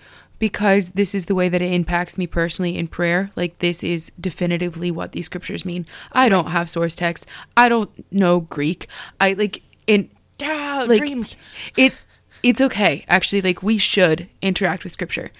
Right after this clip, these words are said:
Speaker 1: Um,
Speaker 2: Yes.
Speaker 1: we just need to know that, like, just because I've, I've prayed about this doesn't mean that it's definitively true. But if it draws me into truth, it, it's good.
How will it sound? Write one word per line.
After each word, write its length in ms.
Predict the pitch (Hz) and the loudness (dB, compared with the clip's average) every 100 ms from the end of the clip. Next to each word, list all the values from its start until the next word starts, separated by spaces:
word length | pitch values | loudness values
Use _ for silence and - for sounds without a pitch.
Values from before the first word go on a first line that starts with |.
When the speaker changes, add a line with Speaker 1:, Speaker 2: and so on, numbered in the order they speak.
| - - - | -20 -20 -2
Speaker 1:
Um, 260 | 196 175 | 2 2
Speaker 2:
Yes. 180 | 180 202 | 2 2
Speaker 1:
we 120 | 202 | 4
just 140 | 214 214 | 4 4
need 120 | 208 | 2
to 80 | 202 | 2
know 280 | 185 175 170 | 2 2 2
that, 160 | 175 - | 0 -2
like, 280 | 165 160 - | -4 -6 -10
just 240 | 165 185 - | -2 -2 -2
because 240 | 196 180 | -4 -2
I've, 220 | 185 170 - | -2 -4 -4
I've 220 | 175 170 | -4 -4
prayed 240 | - 175 185 | -2 -2 0
about 240 | 214 226 | -2 -2
this 240 | 247 254 | -2 -2
doesn't 380 | - 185 180 185 - - - - - _ | 0 0 0 -6 -10 -20 -20 -20 -20 _
mean 220 | - 202 | 2 4
that 140 | 185 175 | 4 2
it's 100 | 170 | 0
definitively 500 | 185 170 170 185 180 | -4 -2 -2 -4 -6
true. 200 | - 151 | -4 -6
But 140 | 170 | -4
if 100 | 175 | -6
it 80 | 165 | -4
draws 280 | - 170 175 | 0 0 0
me 60 | |
into 280 | 196 175 170 | -6 -6 -6
truth, 340 | 185 160 160 - _ - - _ _ _ _ _ _ _ | -6 -6 -6 -12 _ -20 -20 _ _ _ _ _ _ _
it, 200 | - 190 - | -4 -4 -4
it's 240 | 190 - - - - | -6 -8 -12 -20 -10
good. 240 | - - | -8 -8